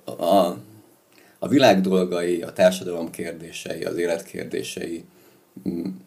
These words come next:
ezekről, ezekről egy-egy gondolat, amit, amit általában olyanokat, amik, amiket, ö, már így ki is érleltem, hogy másokkal átbeszélve,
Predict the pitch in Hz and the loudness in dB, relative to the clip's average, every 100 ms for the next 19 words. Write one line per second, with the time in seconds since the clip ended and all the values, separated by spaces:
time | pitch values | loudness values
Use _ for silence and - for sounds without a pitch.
0 | _ _ - 101 92 - 90 85 82 98 | _ _ -4 0 0 0 -2 -4 -4 -4
1 | 90 82 85 82 80 82 90 87 87 82 | -2 -4 -4 -4 -4 -6 -4 -4 -2 -4
2 | 87 87 - _ _ _ - 92 95 131 | -4 -6 -8 _ _ _ 0 0 4 4
3 | 135 107 95 101 95 90 92 90 85 - | 6 4 4 2 2 0 -4 -6 -6 0
4 | 95 92 - - _ _ - 78 85 87 | 0 0 -4 -10 _ _ -6 -2 0 0
5 | 87 - - - - 92 185 113 95 95 | 0 -6 -12 -4 4 6 4 0 -2 -2
6 | 87 82 80 80 85 80 82 - - - | -2 0 -2 -2 -6 -8 -8 -10 -10 -10
7 | - 80 78 - - 87 98 - | -10 -10 -10 -10 -4 0 2 0